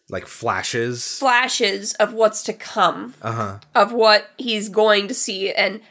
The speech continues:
Speaker 2: that is what repulses him and stops him. I, I don't think the m-, people read the story and understood what Stephen King was trying to do with these,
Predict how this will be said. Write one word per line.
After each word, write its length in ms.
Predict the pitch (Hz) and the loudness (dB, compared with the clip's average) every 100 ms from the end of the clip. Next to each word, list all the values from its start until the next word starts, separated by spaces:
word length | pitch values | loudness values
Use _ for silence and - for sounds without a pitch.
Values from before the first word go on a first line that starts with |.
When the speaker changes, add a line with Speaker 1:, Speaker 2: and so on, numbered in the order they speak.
| - | -16
Speaker 2:
that 480 | 185 226 226 214 - | -4 2 4 2 0
is 240 | 208 190 202 | -4 -4 -2
what 280 | 190 180 196 | 0 0 0
repulses 600 | 175 - 190 - 190 - | -6 -4 -6 -4 -4 -6
him 220 | - 180 | -6 -8
and 140 | 185 | -8
stops 420 | - 220 175 - - | -4 -2 -4 -6 -10
him. 280 | - 226 - - _ _ - | -12 -16 -20 -20 _ _ -6
I, 100 | 247 - | -2 -2
I 60 | |
don't 420 | 208 240 247 269 269 | 0 2 2 -2 -4
think 360 | 262 254 - | -6 -6 -6
the 80 | 240 | -4
m-, 220 | 226 226 | -2 -4
people 580 | - 247 226 247 247 233 | -6 -8 -4 0 2 0
read 300 | 220 220 220 | 0 4 4
the 80 | 202 | 2
story 380 | 214 - 214 220 | -4 0 2 4
and 140 | 214 202 | 2 2
understood 840 | 220 214 202 - 226 208 226 247 _ - _ _ _ _ - | 2 4 2 2 2 4 2 0 _ -20 _ _ _ _ -2
what 200 | - - | -2 -2
Stephen 360 | 262 208 208 | 0 0 0
King 200 | 247 220 | 0 0
was 140 | 208 - | 0 0
trying 360 | 285 202 202 262 | 0 2 2 -2
to 100 | 208 | -4
do 540 | - 185 226 370 427 - - - | -2 0 2 0 -2 -6 -20 -14
with 480 | 208 214 226 - - - - | -2 0 0 -2 -10 -14 -16
these, 580 | 202 226 214 208 190 | -4 0 2 2 0